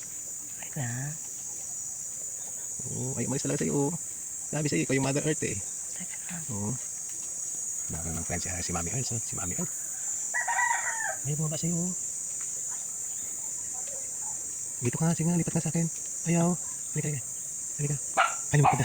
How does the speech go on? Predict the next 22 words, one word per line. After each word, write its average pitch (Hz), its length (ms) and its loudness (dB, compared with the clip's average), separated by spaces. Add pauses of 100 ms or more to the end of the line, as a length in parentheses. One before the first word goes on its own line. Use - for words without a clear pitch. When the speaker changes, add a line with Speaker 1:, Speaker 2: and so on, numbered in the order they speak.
(240)
Speaker 2:
<laughs> - 280 6
Wala, 151 120 8
huwag 147 120 6
kang, 170 140 6 (580)
maipit - 220 4
ka 160 80 8
dyan, 151 160 8
ako. 311 180 6 (960)
Speaker 1:
Ayaw 147 160 0
sa'yo. 131 280 -2 (640)
Speaker 2:
Ayaw 165 100 2
sa 170 140 2
akin, 156 180 2
oh. 156 140 6 (640)
Speaker 1:
Supakpak - 480 4
niya, 269 160 6
color 269 240 4
green. 240 240 4 (480)
Speaker 2:
Parang 311 160 10
Speaker 1:
Hindi. 349 80 10
Speaker 2:
dalawa 339 100 10
talaga. 113 260 10